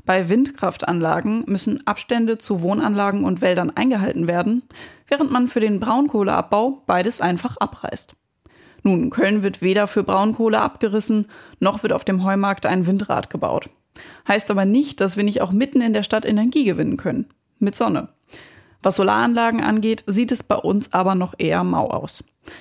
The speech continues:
Am besten sind Norden und Süden ausgestattet. In der Innenstadt finden sich dagegen kaum Solaranlagen. Und im Vergleich mit anderen Großstädten schneidet Köln auch eher schlecht ab. Meine Kollegen Martin Dovideit und Thorsten Breitkopf haben sich in die Welt der Daten gestürzt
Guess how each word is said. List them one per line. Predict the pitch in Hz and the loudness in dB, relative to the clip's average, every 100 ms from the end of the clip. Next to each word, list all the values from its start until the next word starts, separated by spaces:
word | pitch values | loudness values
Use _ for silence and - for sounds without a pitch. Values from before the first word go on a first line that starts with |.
| - | -6
Am | - 190 | 0 2
besten | 196 - 208 | 2 0 0
sind | 196 208 | 2 0
Norden | 190 202 208 - | 2 2 2 0
und | 190 | 0
Süden | 175 262 262 | 2 2 2
ausgestattet. | - 175 - 180 185 175 185 - - - _ | 0 -2 -2 -2 0 0 -2 -4 -14 -20 _
In | 214 | 0
der | 233 | 2
Innenstadt | 262 269 277 233 | 2 2 2 -2
finden | - 214 208 | 0 -2 0
sich | 196 208 - | 0 -2 -2
dagegen | 220 180 175 180 208 | -2 0 0 0 -2
kaum | - 247 226 175 | -4 -2 0 0
Solaranlagen. | 156 156 - - 143 143 - - _ _ - - - _ | 0 0 0 -2 -2 -4 -6 -10 _ _ -20 -20 -20 _
Und | 214 | 2
im | 220 | 2
Vergleich | - 208 214 220 | 0 0 0 0
mit | 220 - | -2 -2
anderen | 196 220 240 | -2 0 0
Großstädten | 226 220 220 220 208 208 208 | 0 -2 0 -2 -2 -2 -2
schneidet | - 240 240 277 277 | -2 -2 0 -2 -2
Köln | - 190 202 - | -2 0 0 0
auch | 185 180 | -2 -2
eher | - 175 190 | -4 -2 0
schlecht | 208 208 - - | -2 -4 -4 -6
ab. | - - - _ _ - - - - | -10 -12 -14 _ _ -20 -20 -12 -2
Meine | 214 | 0
Kollegen | 220 240 226 226 | 2 0 2 2
Martin | 220 214 208 | 0 0 0
Dovideit | 208 226 214 208 208 | 0 0 2 2 2
und | 208 202 | 0 -2
Thorsten | - 196 - 190 | -2 -2 -2 0
Breitkopf | 190 202 - 208 - | 0 0 -2 -4 -4
haben | 214 233 | -2 0
sich | 262 254 - | 2 0 -2
in | 214 | -2
die | 202 202 | 0 0
Welt | 202 208 | 0 0
der | 202 190 | 0 0
Daten | 180 190 - 190 | 0 0 0 -2
gestürzt | 175 170 - 196 202 | -2 -4 -2 -2 -2